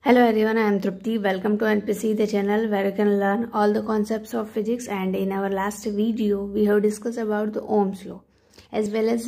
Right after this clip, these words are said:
resistance. Okay, वहाँ पर हमने रेजिस्टेंस के बारे में थोड़ा बहुत नॉलेज गेन किया था. But in this video, we are going to deal in details of resistance. Okay, so, uh, today's class is based on the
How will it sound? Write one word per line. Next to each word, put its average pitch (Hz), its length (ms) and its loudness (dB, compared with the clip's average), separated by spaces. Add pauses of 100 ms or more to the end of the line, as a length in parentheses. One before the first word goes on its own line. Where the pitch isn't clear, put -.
resistance. 190 680 -2 (100)
Okay, 240 220 -6 (520)
वहाँ 202 280 2
पर 254 80 -4
हमने 247 300 0
रेजिस्टेंस 226 640 -2
के 247 60 0 (100)
बारे 208 180 -2
में 226 220 -2
थोड़ा 233 160 -2
बहुत 247 220 -6
नॉलेज 226 420 0
गेन 202 140 4 (120)
किया 175 220 -10
था. 185 100 -12 (160)
But 190 180 0 (360)
in 247 100 2
this 277 220 2
video, 214 640 0
we 214 160 -8
are 214 120 -8
going 220 460 -6
to 240 140 -4 (260)
deal 240 240 2 (400)
in 262 260 6
details 226 680 -2 (100)
of 190 180 -8
resistance. 175 680 -8
Okay, 226 260 -6 (840)
so, 277 440 2 (300)
uh, 202 300 0 (340)
today's 240 380 2 (100)
class 214 260 -4
is 220 160 -6
based 208 520 -8
on 214 260 0
the 220 80 -2